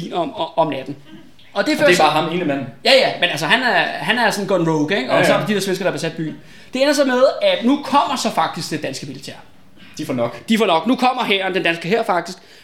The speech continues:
Speaker 1: men det er kun syv soldater.
Speaker 2: Okay.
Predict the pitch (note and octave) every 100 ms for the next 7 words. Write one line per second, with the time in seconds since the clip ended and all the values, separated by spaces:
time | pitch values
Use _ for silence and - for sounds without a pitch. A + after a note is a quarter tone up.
0 | - G3 G3 B3 A3+ A3 A3 G#3+ - A#3+
1 | A3 F3+ D3 C3 - - _ _ - -
2 | - - - F3 D3